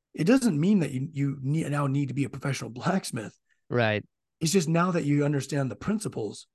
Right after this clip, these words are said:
Speaker 1: behind now being able to, oh, I don't know, if, like, your roofing flashing is now bent out of shape, you can bend it back. You know, you, you're not disarmed by metals.
Speaker 2: Interesting.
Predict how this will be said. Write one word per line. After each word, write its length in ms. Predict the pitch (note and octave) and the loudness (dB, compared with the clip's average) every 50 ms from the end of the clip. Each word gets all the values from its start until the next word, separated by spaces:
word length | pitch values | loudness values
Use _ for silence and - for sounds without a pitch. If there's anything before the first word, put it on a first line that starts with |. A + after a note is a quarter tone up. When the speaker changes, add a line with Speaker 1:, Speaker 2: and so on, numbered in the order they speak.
| _ _ _ _ _ _ _ | _ _ _ _ _ _ _
Speaker 1:
behind 360 | - D3 C3+ C3+ D3+ D3+ D3 | -2 0 0 0 0 0 2
now 140 | C#3+ C#3+ C3 | 2 2 0
being 200 | B2+ C3 C3 C3+ | 0 0 0 0
able 220 | C3+ C3 C3 C3 B2+ | 0 0 0 -2 -2
to, 340 | - C#3 C3 B2+ A#2 G#2 - _ _ _ _ _ _ _ - | 0 0 0 0 0 -2 -6 _ _ _ _ _ _ _ -10
oh, 80 | - A2 | -6 0
I 100 | G#2+ C#3+ | 2 2
don't 140 | D3+ A#2+ G2 | 2 2 0
know, 240 | G2 G2 A#2 B2+ - _ _ _ _ _ - | -2 -4 -6 -6 -8 _ _ _ _ _ -2
if, 420 | - D3 D3 C#3+ C3 C#3+ - - - _ - - | 2 6 6 6 6 4 -2 -10 -18 _ -10 -8
like, 160 | D#3 C#3 D3 | -8 -8 -4
your 160 | D#3 C#3 C#3 C3 | -2 0 0 0
roofing 680 | B2 B2 C3+ D#3 E3+ D#3 - D#3+ C#3+ C#3 C3 B2 A#2 G#2+ | 2 2 2 2 2 2 2 0 2 2 0 -2 -4 -6
flashing 640 | - - C3+ D3 F3 E3+ - - A#2+ G#2+ B2+ B2 - _ _ - | -8 -6 -4 -4 -4 -4 -4 -6 -8 -10 -12 -16 -20 _ _ -4
is 120 | D3 C#3 | -2 0
now 180 | C3 D3 C3+ B2+ | 2 2 2 2
bent 220 | A#2 A#2+ C#3+ C#3 C3+ | 2 2 2 2 2
out 100 | B2+ B2 | 0 -2
of 60 | A#2 | -4
shape, 280 | - - C#3 A#2+ B2 A#2+ | -4 -4 -6 -4 -4 -4
you 100 | C#3 D3 | -4 -4
can 200 | F#3+ F3+ D#3 C#3 | -2 -2 0 4
bend 240 | D3 D#3+ E3+ E3 | 4 4 4 2
it 140 | E3 D3+ C#3+ | -2 -4 -4
back. 400 | D3 D#3 F#3 - - - - - - | -4 -4 -4 -4 -8 -12 -20 -14 -10
You 140 | C3+ B2 | -8 -6
know, 220 | B2 B2 C3 C#3 C#3 | -6 -6 -6 -6 -6
you, 240 | C3+ C3 B2+ B2 - _ _ _ _ _ _ | -6 -8 -10 -14 -14 _ _ _ _ _ _
you're 140 | D3 C#3 D3 | -4 -2 -2
not 400 | D#3+ D#3+ D#3 C#3+ C3+ C3 C3 B2+ | 0 0 -2 -4 -6 -6 -4 0
disarmed 760 | C3 E3+ E3+ E3 - D#3+ D3+ E3 F3 F3 D3 A#2 G#2+ G#2 - - _ - | 2 2 2 2 0 0 0 0 2 0 0 -2 -4 -8 -12 -16 _ -6
by 260 | B2+ B2+ C3+ C#3 C3+ | -2 0 2 2 2
metals. 520 | C3 C3+ F3 G#3 - - - - - - _ _ _ - | 2 2 0 0 -2 -6 -12 -16 -20 -20 _ _ _ -20
Speaker 2:
Interesting. 920 | C#3 C#3+ D#3+ F3 F3 - - - C3+ A#2+ - - - C3 B2 A2+ - | -20 -20 -20 -12 -10 -8 -8 -6 -8 -8 -10 -10 -12 -14 -16 -16 -18